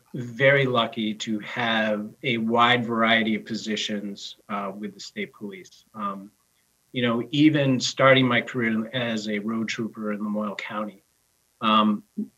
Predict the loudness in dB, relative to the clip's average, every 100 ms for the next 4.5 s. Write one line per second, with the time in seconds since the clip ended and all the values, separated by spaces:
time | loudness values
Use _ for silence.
0 | -4 -4 2 4 4 4 4 4 4 2
1 | 2 2 0 -2 -8 -6 -8 -12 -20 _
2 | -2 2 2 0 -4 -8 _ _ -2 2
3 | 8 10 10 10 8 6 2 0 2 2
4 | 4 4 4 4 0